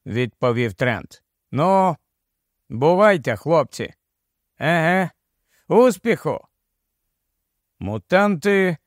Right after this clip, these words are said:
довго дивилися йому вслід широко розплющеними очима,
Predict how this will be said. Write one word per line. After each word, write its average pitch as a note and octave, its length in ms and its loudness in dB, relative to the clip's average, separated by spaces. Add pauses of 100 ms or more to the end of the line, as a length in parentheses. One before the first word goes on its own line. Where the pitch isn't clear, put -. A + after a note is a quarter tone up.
(240)
довго E3 680 0
дивилися D3+ 600 -2
йому C#3 360 -2
вслід D#3 580 -6 (240)
широко F3 640 -2
розплющеними C#3+ 840 -2
очима, B2+ 600 -2